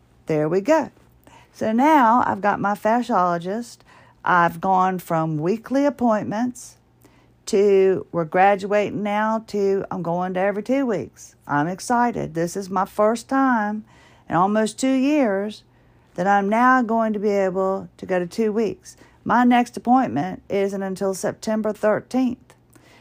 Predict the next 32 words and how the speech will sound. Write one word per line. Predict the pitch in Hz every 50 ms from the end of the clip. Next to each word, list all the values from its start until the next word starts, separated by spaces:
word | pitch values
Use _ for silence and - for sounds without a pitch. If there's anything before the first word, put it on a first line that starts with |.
| _ _ -
Now, | 185 180 185 185 185 180 180 175 - - _ _
if | _ -
you | 226 240 240
could | 233 -
see | - - - 262 269 254
me | 240 240 233 240
right | 233 208 214 214 214 208 113
now, | 131 214 214 220 226 220 208 190 180 180
I | 180 - - 214 220
look | 214 214 220 220 214 - -
like | 170 180 185 190 185 -
I've | 170 185 190 196 190 185
been | 180 185 180 170 165 160
beaten | 180 214 214 185 - - 131
up. | 190 190 165 101 - -
My | - - 185 185 180 185
left | 185 185 185 196 202 208 220 214 - -
side | - - - 214 190 190 196 190 196 196 196 202 185 - _ _ _ _ _ _ _ _ _
is, | - 143 160 170 170 170 170 165 160 - -
of | - - 170 165
my | 170 165 160 165
face | 170 - - 196 202 202 202 202 196 190 -
is | - - -
kinda | - - 202 202 202 196 190
bruised | 175 180 190 190 190 190 190 190 180 180
and | 170 170
swollen. | 170 - 202 190 185 185 190 190 185
I | 170 160
didn't | 165 190 190 123 143
get | 190 202 185
to | - -
the | 170 -